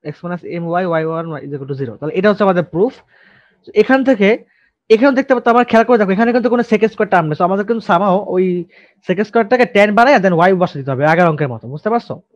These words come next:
আচ্ছা, তো এখানে sec স্কয়ার করলাম আমরা, এটা ডিফারেন্সিয়েশন হয়ে গেল, এইটাকে আমাকে আবার ডিফারেন্সিয়েশন করতে হবে। তাহলে m by one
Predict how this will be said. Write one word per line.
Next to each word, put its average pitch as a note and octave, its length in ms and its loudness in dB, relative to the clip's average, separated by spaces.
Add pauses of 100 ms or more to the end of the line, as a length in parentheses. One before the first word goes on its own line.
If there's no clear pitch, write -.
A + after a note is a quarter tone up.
(680)
আচ্ছা, D3+ 220 -6
তো - 60 -10 (100)
এখানে B3 200 2 (100)
sec G#3 100 2 (100)
স্কয়ার A#3 220 0
করলাম F#3+ 260 2
আমরা, F3 160 -2
এটা D#3 140 -8 (140)
ডিফারেন্সিয়েশন E3+ 380 -6
হয়ে E3+ 140 0
গেল, C#3 100 -2 (600)
এইটাকে A#3+ 280 4
আমাকে A3 220 0
আবার F#3 140 4
ডিফারেন্সিয়েশন F3+ 340 -6
করতে E3 180 -6
হবে। D3+ 160 -2
তাহলে D#3+ 160 -4 (320)
m A3+ 40 -2 (100)
by A3+ 120 4 (220)
one F3+ 100 0